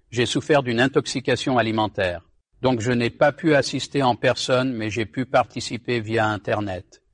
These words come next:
Comme d'habitude, après une prière et l'approbation du compte-rendu des réunions précédentes, monsieur Franks a présenté un rapport sur l'œuvre, puis il a entamé une discussion sur les plans stratégiques et opérationnels.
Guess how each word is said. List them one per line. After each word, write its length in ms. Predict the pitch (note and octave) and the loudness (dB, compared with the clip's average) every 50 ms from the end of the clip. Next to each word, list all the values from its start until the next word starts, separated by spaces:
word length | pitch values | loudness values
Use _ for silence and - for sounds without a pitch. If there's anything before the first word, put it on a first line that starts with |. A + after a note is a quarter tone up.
| _ _ _ _ _ _ _ _ _ _ _ _ | _ _ _ _ _ _ _ _ _ _ _ _
Comme 180 | - C3+ B2+ B2 | -2 0 2 2
d'habitude, 480 | B2 A#2+ A#2+ G#2+ - C#3+ D3 D#3 D3+ - | 2 0 0 -2 0 0 0 0 2 2
après 300 | A#2+ A2+ - - C#3 B2 | 2 2 2 0 -2 0
une 100 | A#2 G2 | -2 -2
prière 480 | - - B2 A#2 A#2+ A#2+ B2 B2 A#2+ - | -4 -4 -2 0 2 4 4 2 0 0
et 80 | A#2+ | 0
l'approbation 600 | G#2+ A2 G#2 - - A2+ A2+ A2 - - C3 A#2+ | 0 0 0 0 0 0 2 0 0 0 -4 -4
du 120 | G#2+ G#2 G2+ | -4 -4 -4
compte-rendu 540 | - A#2 A2 - - A2 G#2+ G#2 A2+ A#2 A2 | -4 -4 -4 -4 -2 -4 -4 -2 -4 -4 -4
des 100 | G#2+ G2+ | -4 -2
réunions 320 | G#2+ G#2 G#2 G#2+ A2 G#2+ | -2 -2 -2 -2 -4 -4
précédentes, 600 | - - G#2 - - G#2 G#2+ A2+ A#2+ B2+ - _ _ _ _ _ _ _ _ _ - | -6 -6 -8 -8 -6 -2 0 0 0 0 -2 _ _ _ _ _ _ _ _ _ -2
monsieur 280 | C3 B2+ - - B2 | -2 0 0 0 0
Franks 440 | - - D3+ D3+ D#3 D#3+ - - - _ _ _ _ - | 2 2 2 4 4 2 0 -4 -14 _ _ _ _ -2
a 140 | A#2 A2+ | -2 0
présenté 440 | - - C#3+ C3+ C#3+ C#3+ C3 - E3 | 0 0 0 2 2 2 2 2 2
un 120 | D3+ C3 A2+ | 2 4 4
rapport 340 | B2 B2 - D3 C#3 B2+ | 4 4 4 2 0 0
sur 180 | - - B2 G#2 | 0 -2 -2 0
l'œuvre, 380 | G#2+ A2 A#2 C3 C3+ C3 - _ _ _ _ _ _ _ _ | 2 2 2 2 0 -4 -14 _ _ _ _ _ _ _ _
puis 200 | - C#3+ C3+ B2 | -2 0 0 2
il 160 | C3+ B2+ B2+ | 2 4 4
a 60 | B2 B2+ | 4 4
entamé 320 | B2 - C3+ B2 C3+ D3 | 2 2 2 2 2 2
une 120 | C3+ A#2 | 2 0
discussion 540 | A2 B2+ C3+ - - - B2 - - D3+ D#3 | 0 -2 -4 -4 -4 -6 -6 -2 0 0 0
sur 180 | D3+ - C#3+ A#2+ | 0 0 -2 0
les 120 | A#2 G#2+ | 0 -2
plans 180 | - - B2+ B2 | 0 0 -2 -2
stratégiques 680 | - - - C3+ B2 - B2 A2 G2+ B2 C3 B2+ - - - | 0 0 -2 -2 -2 -2 -2 -4 -4 -4 -6 -6 -8 -6 -2
et 120 | A#2+ A#2 | 0 0
opérationnels. 800 | A#2 - - A#2+ A2+ A2+ G#2 - A2 G#2 G2+ G2 F#2 E2 - - | 0 0 0 2 2 2 2 0 -2 -2 0 0 -2 -2 -4 -10